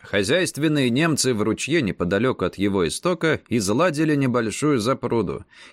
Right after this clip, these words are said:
и не менее хозяйственный русский боец решил той запрудой попользоваться в двойном смысле.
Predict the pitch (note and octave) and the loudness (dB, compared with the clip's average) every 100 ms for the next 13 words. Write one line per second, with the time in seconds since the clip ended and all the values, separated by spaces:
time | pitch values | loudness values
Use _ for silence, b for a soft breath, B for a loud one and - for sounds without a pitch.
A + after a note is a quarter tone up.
0 | - D#3 D#3+ D#3+ C#3 F#2 D2+ - G#2+ F#2+ | -2 0 2 2 2 2 0 0 0 2
1 | F#2 - - E2 E2 F#2+ F2+ - D2+ D#2 | 0 0 -2 0 2 0 -2 -2 -2 0
2 | A#2+ G3 - - F2 - A3 - F#3+ G#2+ | 0 0 -2 -2 0 0 0 2 0 0
3 | G2 - G3 F3 D#3+ E3+ - A2+ A2+ G#2 | -2 -2 -2 0 -2 -4 0 0 0 0
4 | G#2+ G#2+ - A2 - G2+ G2 A#2+ A#2+ F#2 | 0 0 0 -2 -2 -2 0 0 0 0
5 | A#2+ - - C2 - D2+ | -4 -6 -8 -8 -4 -4